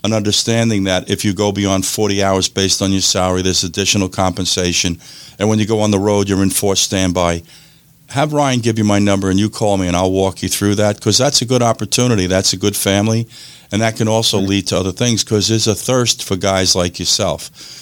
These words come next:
Speaker 1: The thing, I love the guys in the military. I li-, I have an aff-, affection for the seal teams 'cause I was a water guy. I spent fifteen years on a, on the Atlantic Ocean up in New York as a lifeguard at a place called Jones Beach. Um, I had friends of mine during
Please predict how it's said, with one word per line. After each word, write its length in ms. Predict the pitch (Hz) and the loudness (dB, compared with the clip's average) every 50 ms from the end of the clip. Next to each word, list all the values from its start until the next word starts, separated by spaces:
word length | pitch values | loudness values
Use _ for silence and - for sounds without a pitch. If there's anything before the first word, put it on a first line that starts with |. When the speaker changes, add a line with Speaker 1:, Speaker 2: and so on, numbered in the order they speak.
| - - - _ | -20 -20 -16 _
Speaker 1:
The 100 | - 107 | -2 -2
thing, 240 | 107 - 143 143 143 | 0 0 0 -2 0
I 160 | 147 - 135 147 | 0 0 0 0
love 280 | 131 123 131 139 127 | 0 0 0 0 0
the 80 | 123 110 | 0 0
guys 320 | 98 98 92 92 90 95 | 0 2 0 2 2 2
in 80 | 95 92 | 0 0
the 60 | 90 | 2
military. 420 | 92 90 87 92 - - 90 87 | 2 2 0 0 0 0 0 2
I 80 | 85 90 | 2 2
li-, 200 | 92 101 104 104 - | 2 2 0 0 0
I 100 | 95 95 | 0 0
have 220 | 95 98 110 104 | 2 2 2 2
an 80 | 101 98 | 2 0
aff-, 200 | 85 - - - - | -2 -4 -8 -10 -12
affection 440 | - - - 107 107 107 - 107 98 | -12 -4 -2 -2 0 0 0 0 0
for 120 | 98 - 95 | 0 -2 -4
the 80 | 92 | -2
seal 280 | 92 - - 110 104 98 | 0 0 0 0 0 0
teams 260 | - - 98 92 - | 0 0 0 0 0
'cause 180 | - 98 87 101 | -2 -2 -2 0
I 120 | 101 98 | 0 0
was 140 | 101 98 98 | 0 0 0
a 60 | 95 | -2
water 280 | 87 90 98 101 101 98 | -2 0 0 0 0 0
guy. 180 | 85 87 85 | 0 0 -2
I 60 | 82 | -2
spent 260 | 82 - - 98 95 92 | -4 -2 -2 -2 -2 0
fifteen 460 | - 107 98 - - 107 98 95 98 | -2 -4 -4 -2 -4 -4 -2 -2 0
years 240 | 98 98 98 87 - | 0 0 -2 0 0
on 100 | 92 90 | 0 -2
a, 80 | 87 - - - - - - - - - - | -2 -4 -8 -16 -18 -16 -18 -20 -20 -6 -4
on 80 | 98 | 0
the 60 | 101 101 | 0 0
Atlantic 400 | 92 95 101 98 98 110 104 - | 0 2 0 0 0 -2 0 0
Ocean 280 | 98 101 - - 95 | 0 0 0 0 0
up 140 | 87 85 - | -2 0 0
in 60 | 87 | -2
New 80 | 87 90 | 0 0
York 240 | 90 90 87 85 - | 2 0 0 0 -2
as 100 | 87 - | -2 -2
a 80 | 87 | 0
lifeguard 480 | 85 90 92 98 95 - - 87 82 85 | 0 2 0 0 0 -2 -2 -2 -2 -2
at 60 | 82 | -4
a 20 | |
place 240 | 82 - 92 90 - | -4 -2 0 0 0
called 200 | - - 90 82 | 0 0 -4 -4
Jones 280 | 80 92 87 87 87 - | 0 0 2 2 2 0
Beach. 420 | - 90 90 92 90 - - - - - - - - - - - - - - - - | 0 0 0 0 0 -2 -6 -8 -8 -16 -20 -20 -20 -20 -20 -20 -20 -20 -20 -14 -6
Um, 320 | - 92 92 90 87 95 | -2 0 0 2 0 0
I 60 | 92 90 | 0 0
had 120 | 98 92 | 0 0
friends 260 | - - 107 101 101 101 | 0 0 0 0 2 0
of 60 | 98 | 0
mine 420 | 95 92 90 90 87 90 95 - - - - | 0 2 0 0 -2 -2 -6 -10 -14 -16 -14
during 540 | 90 95 101 98 95 95 92 92 92 101 - | -6 -2 0 0 2 0 0 -2 -4 -8 -12